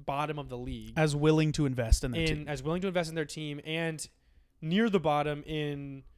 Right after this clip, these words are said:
Speaker 1: basically any category relating to, um, player facilities,
Speaker 2: Yeah.
Speaker 1: nutritional facilities, and sports med facilities.
Speaker 2: Which, by the way, that might be a part of this thing. It was not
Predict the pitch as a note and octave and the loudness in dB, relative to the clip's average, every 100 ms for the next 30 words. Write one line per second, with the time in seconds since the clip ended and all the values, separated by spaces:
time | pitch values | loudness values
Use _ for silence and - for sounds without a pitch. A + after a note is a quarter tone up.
0 | _ _ G3+ G#3+ A3 F#3 F3 F3 F#3 F3 | _ _ 2 2 0 -2 -2 -2 -2 0
1 | D#3+ D#3+ D3+ D#3 D3 C#3+ C#3+ C#3+ C#3 - | 2 2 2 0 0 -2 -2 -4 -6 -2
2 | D3 C#3 C3+ C3 B2+ - - - - - | 0 0 -2 -2 -6 -10 -20 -18 -20 -18
3 | - - C#3+ C3+ C3 B2+ A#2+ - F3 F3 | -18 -8 -2 -2 -2 -4 -10 -6 0 0
4 | D#3+ D3+ - D3+ D3 C#3 C3+ C3 B2 - | 0 -4 -2 -2 -2 -4 -6 -6 -10 -14
5 | - - - - - D3 - - E3+ - | -18 -20 -8 -8 -6 -8 -4 0 2 2
6 | D#3+ C#3+ C#3+ - C#3+ C#3+ C3 C3 B2+ B2 | -2 -2 -6 -4 -2 -2 -6 -8 -10 -12
7 | - - - - D#3+ D3+ C#3+ C#3 C3 - | -16 -6 -6 -4 -2 0 0 -4 -8 -12
8 | - D#3+ D#3 - C#3 B2+ - - - E3+ | -8 -4 -4 -4 -6 -8 -8 -10 -4 0
9 | F#3+ - A3+ A#3+ G3 F3+ G#3 G3+ A3 D4 | 0 2 0 2 2 4 4 2 2 2
10 | - A#3+ C#4+ A#3 - D4+ A#3+ - E3+ D#3 | 0 4 6 8 8 10 6 6 2 2
11 | C#3+ D3+ - D3+ D3+ D3+ F3 E3+ F3+ G#3+ | -2 -4 -2 0 0 -2 -2 -2 0 0
12 | A3 | -2